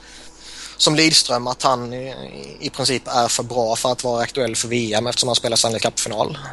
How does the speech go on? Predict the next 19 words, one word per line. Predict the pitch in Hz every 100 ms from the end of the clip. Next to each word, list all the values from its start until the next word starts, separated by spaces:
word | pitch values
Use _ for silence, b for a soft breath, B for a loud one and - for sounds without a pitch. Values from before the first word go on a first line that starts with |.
| B 82
Ehm, | - 120 117 117 117 117 - b b b - - -
eller | 135 113
om | 113
det | 120
är | 117
som | - 117 113 113 123 - - - 147
ja, | -
Sundin | - 131 123 113 113 135
som | - 123
kom | 120
hem | 120 117 117
till | - 135
nästan | 135 - 120
varenda | 120 120 113
V | 120 117
M, | 107 135
känns | 165 135
det |
som, | 135 131